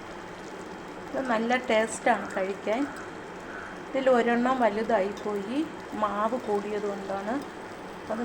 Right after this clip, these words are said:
നമുക്കൊന്ന് മറിച്ചിട്ട് കൊടുക്കാം. എല്ലാ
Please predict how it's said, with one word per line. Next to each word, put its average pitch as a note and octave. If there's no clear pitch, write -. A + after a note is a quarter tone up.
നമുക്കൊന്ന് G#3+
മറിച്ചിട്ട് F#3+
കൊടുക്കാം. F#3+
എല്ലാ A#3+